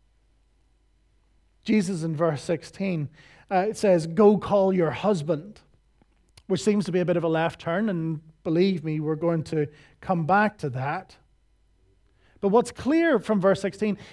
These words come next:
is that Jesus is starting to get personal. He's starting to really kind of press in. And what's her response? Her response is to, to deflect.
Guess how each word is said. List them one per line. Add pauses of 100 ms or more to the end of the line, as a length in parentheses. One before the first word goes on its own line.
is
that
Jesus
is
starting
to
get
personal. (1120)
He's
starting
to
really
kind
of
press
in. (2250)
And
what's
her
response? (1200)
Her
response
is
to, (1040)
to
deflect.